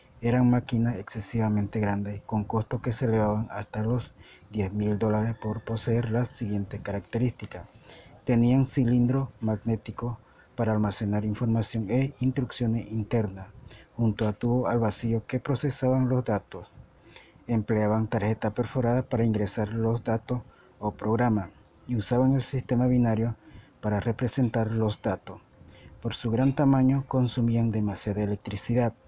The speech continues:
generaban mucha calor y eran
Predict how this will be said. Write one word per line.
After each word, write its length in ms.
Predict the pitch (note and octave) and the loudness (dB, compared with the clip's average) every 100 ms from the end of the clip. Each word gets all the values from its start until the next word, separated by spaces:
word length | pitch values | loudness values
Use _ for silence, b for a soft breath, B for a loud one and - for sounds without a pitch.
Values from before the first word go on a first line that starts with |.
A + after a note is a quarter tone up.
| - B B B _ | -20 B B B _
generaban 560 | A#2+ A2 G#2 G#2 A2 | 0 2 2 2 2
mucha 300 | A#2 B2 - | 2 0 -2
calor 480 | B2+ C3+ B2 A#2 B2 - - | -2 2 2 2 0 -6 -12
y 140 | A2+ A#2 | -2 2
eran 260 | B2 B2 | 2 0